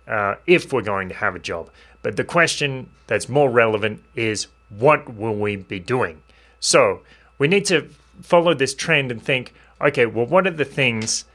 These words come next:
that machines won't be able to do in the near future?" And this is something that you really should be thinking about, uh, because you don't know necessarily if your work is going to be,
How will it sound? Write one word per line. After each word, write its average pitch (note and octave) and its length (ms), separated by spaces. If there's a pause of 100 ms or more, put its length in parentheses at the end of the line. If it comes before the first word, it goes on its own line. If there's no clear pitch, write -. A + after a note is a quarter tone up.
(200)
that A2+ 300 (120)
machines A#2+ 580
won't C3 480
be G#2+ 140
able F#2+ 240
to - 160
do F2+ 300 (360)
in B2 140
the A#2+ 100
near A2+ 220
future?" G#2 540 (200)
And A#2+ 160
this E3+ 160
is F3+ 120
something D3+ 380
that B2 140
you B2 80
really C3 240
should D3 320
be A#2+ 140
thinking A2+ 420
about, F#2+ 440 (600)
uh, G#2 280 (120)
because A#2 580 (180)
you B2 120
don't D3+ 240
know C3+ 340
necessarily A2+ 840
if A2 180
your A2 300 (220)
work A2+ 340
is A2 100
going G#2+ 280
to G#2 100
be, G2 320